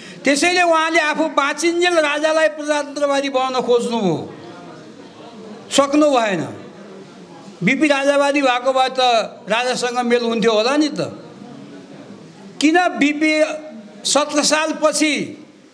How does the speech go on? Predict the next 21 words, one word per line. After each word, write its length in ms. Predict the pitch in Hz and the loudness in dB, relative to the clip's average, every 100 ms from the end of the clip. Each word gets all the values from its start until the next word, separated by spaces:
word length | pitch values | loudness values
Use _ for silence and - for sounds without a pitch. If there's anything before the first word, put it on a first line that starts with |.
| - | -4
चाहेको 600 | - 262 262 311 302 349 | 0 0 2 0 2 2
बेलामा 400 | 349 330 330 330 | 2 2 2 2
प्रधानमन्त्री 640 | 311 302 302 302 294 277 | 0 0 0 0 0 0
हुनुहुन्थ्यो, 560 | 277 240 233 214 156 143 - - - - - - - - - - - | 0 0 2 2 0 -2 -4 -12 -18 -20 -20 -20 -20 -20 -20 -20 -4
सायद 320 | - 247 285 285 | 0 2 0 0
बिपी 240 | 285 277 285 | 0 2 0
बाइस 340 | 220 247 285 - | 2 2 2 0
साल, 200 | 269 277 | 0 0
तेइस 320 | 277 269 277 | 0 2 2
सालमै 300 | 262 269 285 | 0 0 0
प्रधानमन्त्री 580 | 285 262 254 262 262 269 | -2 -2 -2 -2 -2 -2
भइदिया 420 | 233 202 220 247 247 | 2 2 4 2 4
भए 260 | 247 233 208 - - - - - 190 175 - - - - - - | 4 2 0 -4 -12 -18 -20 -20 -20 -20 -20 -20 -20 -20 -20 -8
देश 320 | 156 254 254 | 0 2 2
धेरै 220 | 180 180 233 | 2 2 2
विकास 380 | 254 247 240 233 | 2 0 0 0
हुन्थ्यो 260 | 220 233 | 2 2
कि 160 | 233 226 | 2 0
किन 180 | 233 330 | 2 4
हुनु 260 | 349 311 277 | 4 4 4
भएन? 280 | 233 175 | 2 0